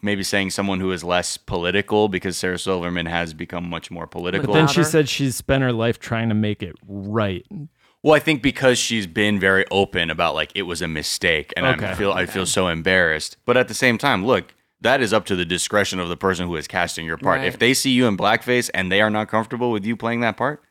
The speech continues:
Speaker 1: that's their prerogative.
Speaker 2: Yeah.
Speaker 1: And
Speaker 2: And
Speaker 1: that's
Speaker 2: also
Speaker 1: just something you have to deal with 'cause
Speaker 3: Right.
Speaker 1: you were the one who decided to do that. So just take the L and don't be like, "Well, I don't know about this other thing. Like, I'm really disappointed."
Speaker 2: <laughs> Right.
Speaker 1: Like, be disappointed in your fucking self. That's
Speaker 2: Right.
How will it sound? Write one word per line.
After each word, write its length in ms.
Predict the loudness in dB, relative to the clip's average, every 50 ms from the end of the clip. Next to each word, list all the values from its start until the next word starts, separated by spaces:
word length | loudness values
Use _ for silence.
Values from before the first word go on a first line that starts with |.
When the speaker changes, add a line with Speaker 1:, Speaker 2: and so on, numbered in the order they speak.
| _ _ _
Speaker 1:
that's 200 | -2 -2 -2 0
their 120 | 0 0
prerogative. 500 | 2 4 6 6 6 4 2 -4 -4 2
Speaker 2:
Yeah. 340 | 4 6 6 4 2 -2 -8 -4 0
Speaker 1:
And 120 | 2 4 4
Speaker 2:
And 20 |
Speaker 1:
that's 120 | 4 6
Speaker 2:
also 80 | 6 4 4
Speaker 1:
just 80 | 4 4
something 180 | 4 6 6
you 60 | 6 6
have 100 | 4 4
to 140 | 0 -4
deal 260 | -2 2 2 2 4 2
with 220 | 0 -2 -4 -4
'cause 160 | -4 -4 -4
Speaker 3:
Right. 80 | -2 0
Speaker 1:
you 60 | 0
were 100 | 2 2
the 80 | 2 2
one 140 | 2 2 0
who 80 | 0
decided 400 | -2 -2 -2 2 2 2 2 2 0
to 100 | -2 -2
do 140 | 0 0 0
that. 160 | 0 -2 -2
So 140 | -2 -2 0
just 240 | 0 -2 -2 0
take 180 | 0 -2 0 0
the 100 | -2 -2 0
L 260 | 2 2 2 0 -2 -6 _ _ _ _ _ _ _
and 180 | 0 2 4 6
don't 280 | 6 4 4 4 0
be 100 | -4 -4
like, 160 | -2 -2 -4 -4 -6
"Well, 160 | -8 -4 -2
I 100 | -2 -2
don't 120 | -2 -4
know 100 | -8 -10
about 200 | -10 -10 -10 -10 -6
this 120 | -4 -2
other 140 | 0 0 -2
thing. 480 | -2 -6 -6 -4 -4 -4 -2 -2 -4 -6
Like, 140 | -6 -4 -2
I'm 160 | -2 0 0
really 160 | 0 -2 -2
disappointed." 640 | -4 -6 -10 -10 -4 -2 -2 -2 -2 -2 -4 -4 -6 -6 -10
Speaker 2:
<laughs> 100 | -10 -6
Right. 340 | -4 -4 -4 -4 -6 -6 -6
Speaker 1:
Like, 120 | -6 -4
be 100 | -4 -4
disappointed 420 | -2 -2 0 0 0 2 4 4 4
in 60 | 4
your 100 | 2 2
fucking 240 | 0 0 -2 -2 -2
self. 420 | -2 0 0 0 0 0 -4 -6 0
That's 260 | 2 2 2 2 2 2
Speaker 2:
Right. 280 | 4 4 4 2 0